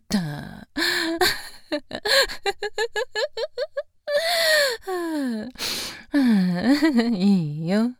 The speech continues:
<laughs> 思いっきり達成させてやるよ。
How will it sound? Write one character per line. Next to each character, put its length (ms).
<laughs> 580
思 460
い 60
っ 40
き 160
り 120
達 140
成 240
さ 180
せ 160
て 140
や 120
る 200
よ。 260